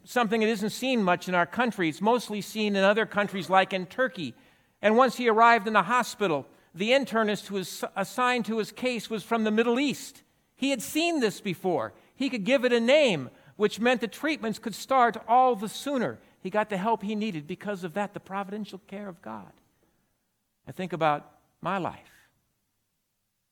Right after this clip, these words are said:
Quite a few years ago, back when I ran a chainsaw for a living, working in this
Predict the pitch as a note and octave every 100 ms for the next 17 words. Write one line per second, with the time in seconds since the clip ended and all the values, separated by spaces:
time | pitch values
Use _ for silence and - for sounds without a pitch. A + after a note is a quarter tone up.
0 | _ _ _ _ _ _ _ _ _ _
1 | _ _ - D#3 C#3+ C#3+ C#3+ D#3+ B2 A#2
2 | A#2 B2+ _ _ _ _ B2 D3 D#3+ D3
3 | D#3 D#3 C3+ E3+ E3 D3+ B2 A#2 G#2 A#2+
4 | A2 A2+ G2 F#2 - _ _ _ _ _
5 | _ _ _ _ _ _ _ - E3 F3+
6 | E3+ D#3+ D3+